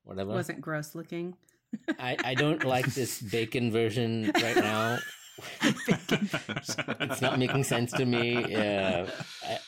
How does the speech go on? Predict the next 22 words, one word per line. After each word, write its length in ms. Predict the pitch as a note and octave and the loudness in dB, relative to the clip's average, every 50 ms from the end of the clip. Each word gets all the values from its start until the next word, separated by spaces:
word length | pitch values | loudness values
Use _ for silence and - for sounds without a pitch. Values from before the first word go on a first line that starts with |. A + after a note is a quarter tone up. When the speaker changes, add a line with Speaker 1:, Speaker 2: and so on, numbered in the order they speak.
| - A#2 A#2 A2 | -2 -2 0 2
Speaker 1:
I 40 | - | 2
always, 480 | F2+ A#2+ B2 A#2+ B2 B2 B2+ A#2+ A2 - - | 2 2 2 4 4 4 4 2 0 -2 -2
I 120 | A#2+ A#2+ A#2+ | 0 0 2
worry 360 | A#2 A#2 A2+ A2+ A2+ A#2+ B2 | 4 4 4 4 4 4 4
that 200 | A#2+ A#2+ A#2 A2 | 2 2 2 2
it 180 | G#2 A2+ A2 G2 | 0 0 -2 -4
sort 260 | G2 - - A2+ G#2+ | -4 -2 0 2 2
of 160 | A2 G#2 - | 2 0 0
will 380 | - G#2 G2+ G2 G2 F#2+ F#2+ - - _ _ _ _ _ _ _ _ _ _ - | 0 2 2 4 2 2 0 -2 -8 _ _ _ _ _ _ _ _ _ _ -6
turn 220 | B2 A#2 A2+ A#2 | -4 -2 0 0
into 180 | A#2 A2+ A2+ G#2+ | 0 0 0 0
some 220 | G2 A#2 A2 G#2 | 0 0 0 0
kind 260 | - A2 G#2+ G#2 G#2 | 2 2 2 2 2
of, 160 | G#2+ G2 F#2+ | 0 0 0
like, 320 | G#2 G2 F2+ F2+ F2+ F2+ - | 0 2 2 2 0 -4 -4
Last 460 | G#2 G2 F#2+ F#2 G2+ G2+ - - - | -2 0 2 2 2 2 0 -2 -4
of 160 | A2+ F#2 - | -4 -2 -2
Us 200 | G2+ G2+ G2 - | -2 -2 -2 -2
kind 240 | - - A2 G2 F#2 | -4 -6 -4 -2 -2
of 140 | G2+ F#2+ F#2 | -2 -2 -4
gruesome 380 | - G2+ G#2 F#2+ - G#2 G2 | -4 -4 -4 -2 -2 -4 -4
thing. 360 | F#2 - G#2 F#2+ F#2+ G#2 A#2 | -2 -2 -2 -2 -2 -4 -6